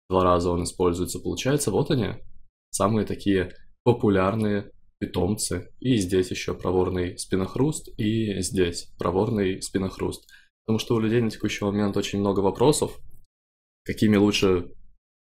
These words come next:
питомцами обзавестись. Ну и вот он, он как бы ответ, я думаю, дан. Все питомцы продемонстрированы, все сетапы показаны.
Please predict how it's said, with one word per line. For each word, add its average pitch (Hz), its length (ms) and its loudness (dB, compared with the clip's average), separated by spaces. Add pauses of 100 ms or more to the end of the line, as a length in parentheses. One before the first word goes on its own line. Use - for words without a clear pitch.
(200)
питомцами 101 460 2
обзавестись. 98 840 0
Ну 110 280 0
и 98 140 -2
вот 101 220 0
он, 110 60 0
он 95 100 -2
как 95 220 -4
бы 95 200 2
ответ, 117 380 0
я 95 80 4
думаю, 92 480 0 (160)
дан. 87 360 -2 (200)
Все - 160 4
питомцы 101 400 0
продемонстрированы, 98 840 0
все - 220 -2
сетапы 104 640 -2 (180)
показаны. 87 640 -2